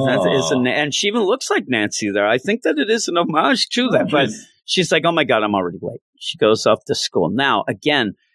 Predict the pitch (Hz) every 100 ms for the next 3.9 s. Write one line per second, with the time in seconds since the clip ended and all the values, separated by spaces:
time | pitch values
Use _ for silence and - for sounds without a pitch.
0 | _ 110 147 202 160 135 117 123 131 123
1 | - 113 107 98 101 - - 117 113 104
2 | 95 - _ _ _ 120 110 110 120 110
3 | 110 110 101 82 107 95 101 87